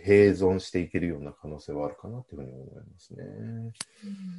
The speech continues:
Speaker 1: あれどうですか？オンラインとオフラインの融合が、うん、ポイントだっていう話も出てて、まあ、Amazonっていうのはオンラインだけど、やっぱ強みとしては、まあ、出版、まあ、書店さんとかもありますし、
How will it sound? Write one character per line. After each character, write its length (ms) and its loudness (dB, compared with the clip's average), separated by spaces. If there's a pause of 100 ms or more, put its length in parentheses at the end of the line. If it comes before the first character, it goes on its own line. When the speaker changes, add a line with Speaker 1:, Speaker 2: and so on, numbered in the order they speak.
(760)
Speaker 1:
あ 100 -4
れ 100 -2
ど 160 2
う 40 2
で 80 0
す 80 -10
か？ 100 0
オ 260 6
ン 160 8
ラ 140 10
イ 60 8
ン 120 4
と 200 2
オ 20 -2
フ 160 8
ラ 100 12
イ 60 8
ン 160 0
の 80 -6
融 320 -4
合 300 0
が、 380 6
う 40 -10
ん、 320 -10 (920)
ポ 100 0
イ 40 -2
ン 60 -4
ト 120 0
だ 120 8
っ 80 -2
て 80 -4
い 40 2
う 40 -14
話 300 -12
も 160 -8
出 120 -4
て 140 -10
て、 400 6
ま 120 4
あ、 40 6
Amazon 220 8
っ 20 -4
て 80 6
い 40 6
う 40 6
の 60 6
は 60 6
オ 40 4
ン 80 2
ラ 140 4
イ 60 -2
ン 60 -8
だ 120 -6
け 100 -6
ど、 320 6 (420)
や 80 -4
っ 40 -6
ぱ 80 2
強 260 8
み 100 6
と 120 4
し 100 -6
て 80 6
は、 320 10
ま 80 4
あ、 40 4
出 240 -6
版、 260 6
ま 80 4
あ、 40 4
書 140 2
店 180 6
さ 120 4
ん 80 0
と 100 2
か 100 4
も 300 -2
あ 80 -4
り 120 -2
ま 160 2
す 140 -8
し、 480 4